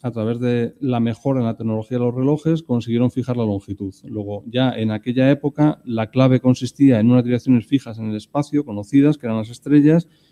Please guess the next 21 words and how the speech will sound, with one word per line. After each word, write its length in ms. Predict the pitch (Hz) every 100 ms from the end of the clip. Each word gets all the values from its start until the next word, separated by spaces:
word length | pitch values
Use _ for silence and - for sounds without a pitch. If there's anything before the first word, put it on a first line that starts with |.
| _ _
y 200 | - 156
los 180 | 151 131
relojes. 580 | 117 107 110 - 92 _ _ _ - - -
Bueno, 220 | 123 117
los 100 | 113
sistemas 380 | 120 131 139 143
de 40 |
navegación 320 | 143 139 139
actuales 440 | 131 - 139 143 147
son 180 | 135
exactamente 560 | 120 120 - 110 107 104
igual. 300 | 104 110 95
Lo 160 | 110 107
que 80 | 107
hacemos 340 | - 123 123
es 160 | 131 120
reemplazamos 720 | 123 113 110 113 107 135 120 107
las 140 | 107
estrellas 480 | 110 - 135 117 107
por 200 | - 107
satélites, 600 | 107 104 131 135 170 170